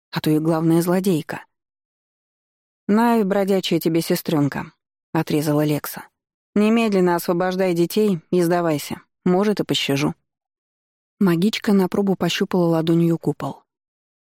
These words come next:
Под ее рукой он прогнулся, но не стал проявлять агрессивность. «Ты проходи».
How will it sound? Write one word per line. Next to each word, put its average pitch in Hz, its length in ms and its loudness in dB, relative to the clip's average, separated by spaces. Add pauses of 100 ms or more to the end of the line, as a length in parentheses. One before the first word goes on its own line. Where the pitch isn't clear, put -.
Под 165 140 -2
ее 175 280 2
рукой 196 280 2
он 196 160 4
прогнулся, 196 640 2
но 143 100 4
не 151 140 2
стал 202 240 -2
проявлять 165 440 0
агрессивность. 156 800 -4 (800)
«Ты 311 140 2
проходи». 262 500 2